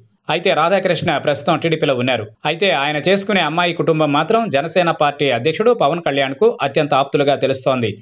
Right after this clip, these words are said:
రాధ పెళ్లి వార్త బయటకు రాకముందే పవన్ కళ్యాణ్ వారాహి యాత్రలో భాగంగా నర్సాపురం వెళ్ళినప్పుడు వంగవీటి రాధ చేసుకోబోయే అమ్మాయి జక్కం పుష్పవల్లి వాళ్ళ ఇంటిలోనే బస చేశారు. ఈ సందర్భంగా జక్కం పుష్పవల్లి కుటుంబ సభ్యులతో పవన్ కళ్యాణ్ దిగిన ఫోటోలు బయటకు వచ్చాయి.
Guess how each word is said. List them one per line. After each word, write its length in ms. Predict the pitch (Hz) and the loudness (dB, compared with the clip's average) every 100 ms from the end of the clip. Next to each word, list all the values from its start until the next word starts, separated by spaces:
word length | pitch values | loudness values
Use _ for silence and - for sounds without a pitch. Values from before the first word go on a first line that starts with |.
| _ _ _ _ - | _ _ _ _ -4
రాధ 280 | 120 156 175 190 190 | 0 2 2 0 0
పెళ్లి 260 | 151 165 | 0 2
వార్త 280 | 170 165 160 143 | 2 0 2 2
బయటకు 360 | 131 151 160 | 2 0 0
రాకముందే 500 | 147 143 151 143 160 127 - - _ | 0 0 0 2 2 0 -4 -16 _
పవన్ 220 | 139 170 196 | -2 0 0
కళ్యాణ్ 360 | 165 156 127 101 | 0 0 -2 -2
వారాహి 380 | 104 151 143 156 | 2 2 2 0
యాత్రలో 340 | 131 143 135 | -2 2 0
భాగంగా 420 | 117 127 147 156 196 | 0 -2 0 2 2
నర్సాపురం 460 | 165 - 160 147 135 | 2 2 0 2 0
వెళ్ళినప్పుడు 420 | 135 143 190 226 233 _ _ - | 0 2 2 0 -2 _ _ -4
వంగవీటి 400 | 120 185 208 196 | 0 2 2 4
రాధ 260 | 156 160 160 170 | 2 2 2 0
చేసుకోబోయే 580 | 156 160 165 156 151 139 110 | 0 0 2 2 2 2 0
అమ్మాయి 420 | 131 147 170 143 101 - _ - | 0 0 0 -2 -4 -10 _ -12
జక్కం 400 | 104 147 156 180 120 | -2 -2 0 0 0
పుష్పవల్లి 640 | 131 160 - 180 156 156 123 113 | 0 -2 2 2 2 0 -2 0
వాళ్ళ 240 | 135 139 | 0 2
ఇంటిలోనే 440 | 135 156 156 151 208 | 0 0 0 2 2
బస 220 | 123 131 | 0 0
చేశారు. 360 | 151 123 139 98 - _ - | 0 0 0 -2 -10 _ -2
ఈ 80 | 196 | 0
సందర్భంగా 580 | 202 185 160 165 160 165 | 2 2 2 0 0 0
జక్కం 420 | 117 135 147 180 151 | 0 -4 -2 -2 -2
పుష్పవల్లి 560 | 127 156 - 156 143 151 | -2 -2 0 0 0 -2
కుటుంబ 280 | 151 160 139 | 0 0 0
సభ్యులతో 460 | 147 135 143 180 | 0 0 2 0
పవన్ 280 | 196 143 143 | 2 0 0
కళ్యాణ్ 300 | 135 135 127 | 0 -2 -2
దిగిన 160 | 127 127 | -2 -2
ఫోటోలు 360 | 123 151 185 185 | -2 0 2 2
బయటకు 320 | 127 127 123 | 0 -2 -2
వచ్చాయి. 340 | 113 139 117 | -2 0 -2